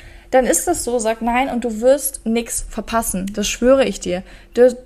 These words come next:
wirst in diesen vier, fünf, was auch immer Stunden, du wirst nichts verpassen. Du wirst glücklich sein, Nein gesagt zu haben und kannst stolz auf dich sein und dir auf die Schulter klopfen,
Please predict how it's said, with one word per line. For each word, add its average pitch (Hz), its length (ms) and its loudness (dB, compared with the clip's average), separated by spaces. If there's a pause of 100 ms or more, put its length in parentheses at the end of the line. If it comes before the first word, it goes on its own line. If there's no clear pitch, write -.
(160)
wirst 262 460 2
in 262 100 -2
diesen 247 480 -4
vier, 320 600 2
fünf, 294 260 -2
was 262 180 0
auch 262 140 -2
immer 302 160 0
Stunden, 277 560 -4 (800)
du 233 160 0
wirst 285 160 4
nichts 294 140 -6
verpassen. 262 560 -4
Du 220 160 -6
wirst 285 500 0 (300)
glücklich 277 480 0
sein, 247 380 -2 (200)
Nein 220 320 0
gesagt 220 340 -4
zu 214 180 -8
haben 214 360 -4 (220)
und 208 260 -6
kannst 202 220 -2
stolz 196 180 -2
auf 196 80 -6
dich 190 160 -6
sein 180 240 -4
und 190 100 -6
dir 190 40 -6
auf 185 80 -12
die - 80 -12
Schulter 95 180 -10
klopfen, - 420 -8